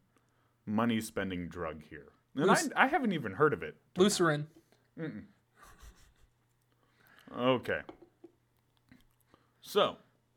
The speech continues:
Speaker 1: it can cause new or worse eye pain or discomfort. It can cause vision challenges, watery eyes, feel like something's in your eyes, blood vessel inflammation,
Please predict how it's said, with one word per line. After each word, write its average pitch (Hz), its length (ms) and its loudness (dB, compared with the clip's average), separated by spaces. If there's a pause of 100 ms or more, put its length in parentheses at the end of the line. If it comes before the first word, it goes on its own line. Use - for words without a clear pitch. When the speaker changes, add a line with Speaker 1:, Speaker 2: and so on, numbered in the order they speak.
(300)
Speaker 1:
it 139 100 2
can 156 140 -4
cause 120 280 2
new 131 200 2
or 175 160 2
worse 127 360 -2
eye 107 200 4
pain 82 320 -6
or 107 180 -2
discomfort. 76 640 -12 (1200)
It 101 160 -4
can 98 460 -2
cause 90 500 0 (120)
vision 104 500 -2
challenges, 85 760 -6 (340)
watery 117 500 2
eyes, 85 460 -4 (240)
feel 185 160 6
like 165 160 6
something's 151 440 0
in 196 200 -2
your 123 240 -2
eyes, 80 460 -6 (500)
blood 170 380 6
vessel 156 560 2
inflammation, 113 840 -4